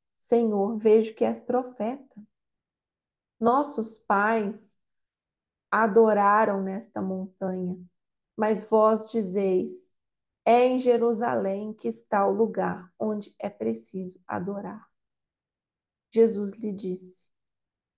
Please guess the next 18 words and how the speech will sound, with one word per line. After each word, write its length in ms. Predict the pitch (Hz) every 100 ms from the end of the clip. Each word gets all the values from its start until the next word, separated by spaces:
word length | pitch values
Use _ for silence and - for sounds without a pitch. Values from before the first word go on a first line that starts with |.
| -
"Acredita-me, 840 | 220 - 262 214 226 233 202 196
mulher, 500 | 190 190 180 180 - - _ _ _ _ _ _
vem 380 | 202 226 226 226
a 160 | 202 185
hora 540 | 185 190 196 196 208 _ _ _ _ _
em 160 | 214 220
que 160 | 220 220
nem 320 | 226 311 349
nesta 420 | 285 240 240 - 214
montanha, 800 | 202 202 - 208 190 190 190 226 _ _ _ -
nem 480 | 226 247 277 277 -
em 160 | 254
Jerusalém, 920 | 220 220 196 185 185 180 180 196 196 _ _ _ _ _
adorareis 800 | 208 196 220 226 240 220 247 226
o 60 | 202
Pai. 360 | - 190 190 - _ _ _ _ _ _ _ _ _ _ 208
Vós 640 | 208 208 208 220 - - _ -
adorais 960 | 208 180 202 196 196 202 190 185 -